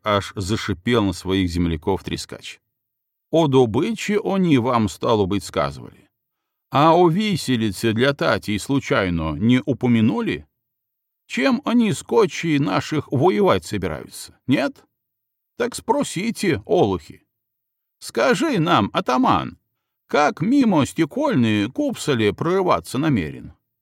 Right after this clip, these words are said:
Ничего, кроме луков и гарпунов, не имея. Свены в ту крепость и самострелов,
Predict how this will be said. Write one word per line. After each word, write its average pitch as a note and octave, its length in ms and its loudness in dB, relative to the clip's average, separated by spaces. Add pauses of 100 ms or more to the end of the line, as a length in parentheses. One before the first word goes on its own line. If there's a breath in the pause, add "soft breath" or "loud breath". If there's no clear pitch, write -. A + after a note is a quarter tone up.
(160)
Ничего, A3+ 640 0
кроме G3 340 0
луков E3 580 -2
и G3+ 100 -4
гарпунов, G#3+ 560 0
не F3 200 -2
имея. B1+ 380 -4 (840)
Свены A3 680 2
в - 100 -16
ту G3+ 180 0
крепость G3 800 -2
и F#3 120 -2
самострелов, F3 1040 -2